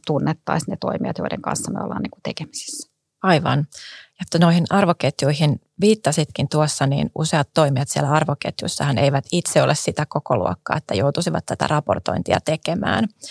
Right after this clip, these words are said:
Speaker 2: Niin miten tavallaan se on näkynyt siinä teidän yhteistyössä ja, ja onko siellä ehkä noussut jotain haasteita?
Speaker 1: Joo, toi on ihan totta ja tavallaan isojen toimijoiden kanssahan meidän on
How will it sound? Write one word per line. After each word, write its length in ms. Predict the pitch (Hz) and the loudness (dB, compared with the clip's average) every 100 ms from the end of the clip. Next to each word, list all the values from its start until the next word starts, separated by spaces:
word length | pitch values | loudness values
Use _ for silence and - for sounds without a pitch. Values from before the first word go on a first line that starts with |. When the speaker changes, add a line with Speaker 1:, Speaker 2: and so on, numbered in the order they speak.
| - - - - - - | -16 -16 -18 -18 -8 2
Speaker 2:
Niin 280 | 156 151 147 _ _ - | 4 4 2 _ _ -2
miten 500 | 156 165 180 180 165 | 2 2 2 2 2
tavallaan 460 | - 143 143 147 151 | 2 0 0 0 0
se 100 | 151 | 4
on 120 | 151 | 4
näkynyt 440 | 151 156 151 - - | 4 2 -2 -4 -4
siinä 200 | - 151 | -2 0
teidän 280 | - 143 147 | 0 2 2
yhteistyössä 880 | - 151 - - - - 107 - - | 0 -2 -2 -2 -2 0 0 0 0
ja, 240 | 92 120 - | 2 2 0
ja 120 | - 113 | 0 0
onko 180 | - | 0
siellä 340 | 156 156 156 - | 0 0 0 0
ehkä 220 | 180 - | -2 -2
noussut 340 | 120 - - | -2 -2 -2
jotain 300 | - - - | -4 0 0
haasteita? 640 | 175 - 175 - 113 - 214 - _ _ _ _ _ _ _ | 0 -4 -4 -2 -2 0 -2 -6 _ _ _ _ _ _ _
Speaker 1:
Joo, 320 | 240 214 151 143 - - | 4 6 6 2 -8 -2
toi 160 | 214 208 | 2 4
on 80 | |
ihan 140 | 185 175 | 4 4
totta 300 | 180 - 147 | 2 2 2
ja 180 | 143 143 - | 2 0 0
tavallaan 300 | 156 151 147 | 2 4 4
isojen 300 | 196 202 160 | 4 4 6
toimijoiden 440 | 151 151 147 139 | 6 6 6 4
kanssahan 420 | 135 143 - 143 143 | 4 2 2 4 6
meidän 300 | 135 139 | 4 4
on 100 | 139 | 4